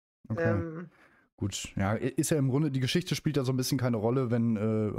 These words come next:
Speaker 1: man muss natürlich schon ein bisschen, ein bisschen auch, äh, die Gegenwart irgendwie im Auge behalten und da ist jetzt, glaub ich, die Situation eher nicht so gut. Wie gesagt, ähm,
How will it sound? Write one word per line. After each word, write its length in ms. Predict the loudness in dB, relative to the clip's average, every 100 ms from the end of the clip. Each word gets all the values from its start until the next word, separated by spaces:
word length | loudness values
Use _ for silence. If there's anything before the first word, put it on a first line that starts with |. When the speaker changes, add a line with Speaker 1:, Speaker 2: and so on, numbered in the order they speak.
| -2
Speaker 1:
man 320 | 0 0 0
muss 140 | 0
natürlich 280 | 0 0 0
schon 120 | 0
ein 40 | -2
bisschen, 240 | -2 -4
ein 20 | -4
bisschen 180 | -2 0
auch, 200 | -2 -6 _ _ _ -4
äh, 240 | -2 -2
die 120 | -2
Gegenwart 540 | -2 0 0 0 -2 -2
irgendwie 420 | -2 -2 0 -2 -4 -8
im 160 | -4 -2
Auge 240 | 0 0
behalten 420 | 0 0 0 0 -2
und 300 | -2 -4 -4
da 100 | -2
ist 140 | -4
jetzt, 140 | -6
glaub 140 | -4 -4
ich, 60 |
die 80 | -4
Situation 600 | -4 -4 -4 -4 -2 -2
eher 160 | -2 -2
nicht 160 | -2 -4
so 100 | -6
gut. 260 | -4 -4
Wie 60 | -2
gesagt, 380 | 0 0 -2 -2
ähm, 280 | 0 0